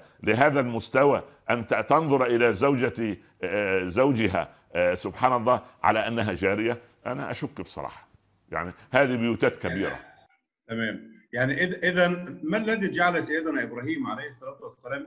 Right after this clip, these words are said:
Speaker 2: أن يأخذ السيدة هاجر وابنها إسماعيل وهو طفل رضيع في واد بلقع، جر-،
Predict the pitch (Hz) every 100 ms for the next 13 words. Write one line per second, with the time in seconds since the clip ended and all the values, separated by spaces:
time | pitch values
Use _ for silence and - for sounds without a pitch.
0 | 110 123 156 - - 139 135 123 - -
1 | - 127 135 127 117 180 147 110 98 107
2 | 135 127 120 117 107 135 127 120 147 127
3 | 165 160 135 120 120 156 170 92 92 110
4 | 135 143 123 113 113 98 160 156 - 87
5 | 87 - 135